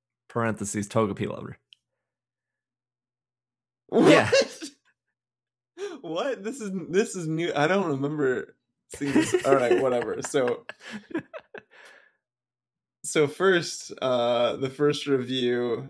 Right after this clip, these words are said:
Speaker 2: uh, is titled Very Soft, five out of five stars, uh, from
Speaker 1: <laughs>
Speaker 2: Angela Phelps, the collector, who says,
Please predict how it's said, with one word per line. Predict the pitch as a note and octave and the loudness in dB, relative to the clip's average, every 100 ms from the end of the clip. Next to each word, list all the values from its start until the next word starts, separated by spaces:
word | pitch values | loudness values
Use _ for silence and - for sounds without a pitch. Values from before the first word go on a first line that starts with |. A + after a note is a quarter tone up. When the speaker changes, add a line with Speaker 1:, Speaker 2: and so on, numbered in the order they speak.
| - | -8
Speaker 2:
uh, | G#2+ G#2 F2+ - - - _ _ - | -4 0 -2 -4 -8 -12 _ _ -12
is | - | -2
titled | C#3 C#3 B2+ | 2 2 2
Very | B2+ F3+ E3+ | 0 2 2
Soft, | - F3+ D#3+ - - - _ _ | 2 2 2 -2 -14 -20 _ _
five | - G2+ D2+ | -2 -2 0
out | G2+ | -4
of | G#2+ | -4
five | G#2 - - | -6 -6 -8
stars, | - F#2+ F#2+ - - _ - | -8 -6 -8 -10 -14 _ -18
uh, | - - | -16 -16
from | - - A#2+ A#2 A2+ G#2 _ _ _ | -14 -4 -2 -2 -4 -10 _ _ _
Speaker 1:
<laughs> | _ - C3 | _ -2 0
Speaker 2:
Angela | C3 B2+ B2+ B2 | 2 0 0 -2
Phelps, | A#2+ - B2 A2+ - - - | 0 0 2 0 -4 -8 -8
the | B2 C3+ | -2 0
collector, | C#3+ - A#2+ - - - - _ _ _ _ _ _ _ _ _ _ _ _ _ | 0 0 0 -4 -10 -10 -12 _ _ _ _ _ _ _ _ _ _ _ _ _
who | - C3 | -12 -4
says, | B2 B2 B2+ | -2 -2 -4